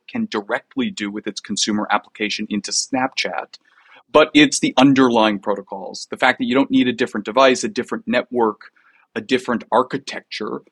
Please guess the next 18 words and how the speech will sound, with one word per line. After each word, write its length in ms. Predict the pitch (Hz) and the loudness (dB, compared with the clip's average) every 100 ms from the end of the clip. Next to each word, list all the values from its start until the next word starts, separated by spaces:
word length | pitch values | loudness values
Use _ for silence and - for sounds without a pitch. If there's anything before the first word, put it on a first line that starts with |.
| - | -8
to 100 | 131 | -4
run 240 | 117 131 | 0 2
on 160 | 127 117 | 2 0
different 280 | 113 110 101 | -4 -6 -8
devices, 420 | 98 95 - 92 | -8 -10 -12 -8
different 300 | 110 101 101 | -8 -8 -10
networks 340 | 104 101 95 | -12 -10 -8
to 100 | - | -8
communicate 680 | - 107 110 135 123 - 95 - | -6 -2 4 6 4 0 -10 -14
across. 440 | - - - - _ | -16 -16 -14 -16 _
Email 640 | 175 190 160 107 101 127 - _ _ _ _ | 4 6 8 6 0 -8 -12 _ _ _ _
is 180 | 117 110 | -6 -4
an 160 | 110 - | -6 -4
interoperable 880 | 127 139 123 113 107 - 107 107 95 - | -2 -2 0 0 0 0 -6 -8 -10 -10
system. 600 | - - - 113 110 110 | -4 -4 -2 -4 -4 -4
Facebook 420 | 156 156 139 - | -4 -4 -8 -6
messaging 800 | 120 131 - 120 107 101 101 101 _ _ _ | -4 -4 -4 -8 -8 -10 -10 -14 _ _ _
isn't. 520 | 143 131 - - - | 0 0 -2 -14 -20